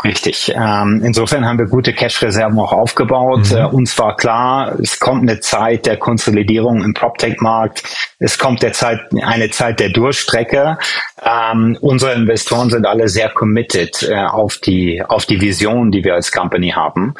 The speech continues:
Speaker 1: ähm, die Transparenz in den Immobilienmarkt reinzubringen. Und die haben einfach gesagt, wir glauben so sehr an die Company, bevor ihr jetzt zu den Multiples an den Markt geht, äh, machen wir das lieber intern, äh, und warten darauf, dass sich der Markt ein bisschen beruhigt.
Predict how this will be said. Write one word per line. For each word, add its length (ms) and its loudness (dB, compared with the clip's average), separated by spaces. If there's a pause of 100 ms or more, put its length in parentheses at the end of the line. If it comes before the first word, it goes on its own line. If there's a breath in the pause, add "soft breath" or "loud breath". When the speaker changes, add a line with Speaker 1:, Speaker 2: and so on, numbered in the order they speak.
(460 loud breath)
Speaker 1:
ähm, 320 -2
die 120 2
Transparenz 600 -2
in 140 0
den 80 0
Immobilienmarkt 640 0
reinzubringen. 600 -2
Und 100 -2
die 80 2
haben 100 0
einfach 300 -2
gesagt, 420 -2
wir 80 0
glauben 320 2
so 140 0
sehr 180 2
an 80 0
die 100 0
Company, 520 -2 (340 loud breath)
bevor 460 2
ihr 240 2
jetzt 340 0
zu 140 0
den 160 2
Multiples 560 0
an 100 0
den 120 2
Markt 300 0
geht, 360 0
äh, 320 0
machen 260 2
wir 60 0
das 180 0
lieber 220 2
intern, 520 0 (400 loud breath)
äh, 200 -2
und 240 -2
warten 220 0
darauf, 360 0
dass 200 -2
sich 140 -2
der 120 -2
Markt 240 -2
ein 60 -2
bisschen 280 -4
beruhigt. 300 -4